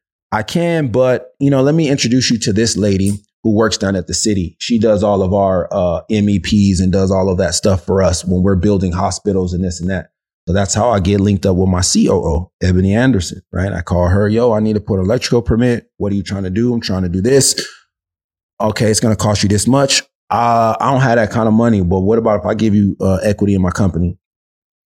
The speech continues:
"Mm, okay. All right, I'll do that." And so I enlisted her. Now, when I enlist her, not only does this woman do urban planning for the city, but she also wrote the licensing for, like, Cudahy. She understood city policy.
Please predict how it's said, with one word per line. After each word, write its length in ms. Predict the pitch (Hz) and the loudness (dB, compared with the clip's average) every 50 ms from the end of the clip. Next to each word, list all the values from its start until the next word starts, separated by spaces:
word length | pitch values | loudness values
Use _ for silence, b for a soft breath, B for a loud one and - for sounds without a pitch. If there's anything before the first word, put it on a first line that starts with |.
| _ _ _ _ | _ _ _ _
"Mm, 380 | - 151 151 143 147 143 139 - - - | -2 0 0 0 0 -2 -4 -4 -4 -6
okay. 320 | 311 - - 175 214 269 262 - _ _ _ _ _ _ | -2 0 0 0 0 0 -4 -6 _ _ _ _ _ _
All 100 | - - | -6 -4
right, 280 | 277 311 285 285 311 - - | -2 -2 -2 -2 -4 -4 -4
I'll 120 | - 165 | -2 -2
do 160 | 247 - 240 | 0 0 0
that." 300 | 160 156 180 262 269 - _ _ _ _ _ _ _ _ | 0 2 0 0 -2 -4 _ _ _ _ _ _ _ _
And 100 | 101 98 | -8 -4
so 160 | - 110 101 | -2 0 0
I 140 | 101 107 104 | 2 2 2
enlisted 340 | 101 98 98 95 - 90 85 | 2 0 0 -2 -4 -4 -2
her. 340 | 127 123 107 90 - - _ _ - | 0 0 -2 -2 -4 -10 _ _ -6
Now, 180 | 98 104 107 | -4 -2 0
when 120 | 110 107 110 | 0 0 0
I 140 | 113 113 | 0 0
enlist 320 | 110 113 131 139 131 - - | 0 0 0 0 0 0 0
her, 300 | 170 147 143 120 - - 104 | 2 2 2 2 0 0 0
not 400 | 104 107 110 117 123 135 139 131 | 2 2 2 2 2 2 2 2
only 260 | 139 147 143 131 120 | 2 4 4 2 2
does 240 | 107 110 110 98 101 | 2 2 2 2 0
this 140 | 107 101 | -2 0
woman 280 | 104 107 107 107 104 104 | 0 0 0 2 2 2
do 120 | 98 98 87 | 0 0 0
urban 280 | - 107 101 95 95 | 0 0 2 2 0
planning 360 | 95 - 127 160 170 147 120 113 | 0 0 0 0 0 0 -2 -2
for 140 | - 98 | -4 -4
the 100 | 98 95 | -4 -2
city, 460 | 92 - - 226 - 180 151 143 151 _ _ _ _ | -4 -2 0 0 2 2 0 -2 -6 _ _ _ _
but 120 | - 101 101 | -2 -2 0
she 180 | - 101 101 90 | 0 0 -2 -2
also 640 | - 95 107 120 120 - 110 95 98 98 104 - _ _ | 0 0 0 0 0 0 0 0 0 0 -2 -6 _ _
wrote 360 | - 92 92 104 110 110 - - | -4 -2 0 2 2 0 -2 -4
the 80 | 98 | -4
licensing 760 | 87 87 92 101 104 - - 104 90 - - 90 92 101 - - _ _ _ | -2 0 0 0 0 -2 -4 -6 -6 -4 -6 -6 -6 -6 -8 -14 _ _ _
for, 140 | 92 92 | -4 -2
like, 240 | 90 90 90 90 - | -2 -2 -4 -6 -6
Cudahy. 520 | - - 98 101 92 87 87 87 - - _ _ _ _ _ _ _ _ _ _ | -4 -2 0 0 0 -2 -4 -8 -12 -14 _ _ _ _ _ _ _ _ _ _
She 160 | - - 90 - | -10 -10 -8 -4
understood 720 | 107 113 113 101 95 90 - - 104 104 101 95 90 82 - _ - | 0 0 2 2 0 -2 -4 -2 0 2 2 2 0 -2 -4 _ -8
city 360 | - - - 104 92 90 85 | -4 -2 0 2 2 0 0
policy. 600 | 82 - 92 90 87 90 90 90 - - - - | -2 -2 -2 0 0 0 0 -2 -4 -4 -6 -12